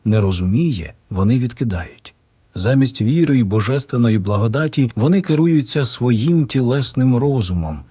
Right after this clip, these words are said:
від чого і розвалюється громадське життя. Це страшна річ. Тому людям, що приходять до мене за порадою, я раджу.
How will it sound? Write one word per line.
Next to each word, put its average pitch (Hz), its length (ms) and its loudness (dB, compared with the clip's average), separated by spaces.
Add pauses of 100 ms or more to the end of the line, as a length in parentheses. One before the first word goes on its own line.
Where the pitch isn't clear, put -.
(340)
від 190 180 -4
чого 156 540 0 (280)
і 175 120 0
розвалюється 92 1040 -2 (280)
громадське 98 680 0
життя. 87 560 -6 (460)
Це 123 340 -2
страшна 95 680 -4
річ. 85 420 -12 (240)
Тому 190 400 4
людям, 175 400 2
що 143 200 -2
приходять 147 500 0
до 127 140 0
мене 135 240 4
за 107 160 0
порадою, 135 580 0
я 135 140 0
раджу. 87 480 -4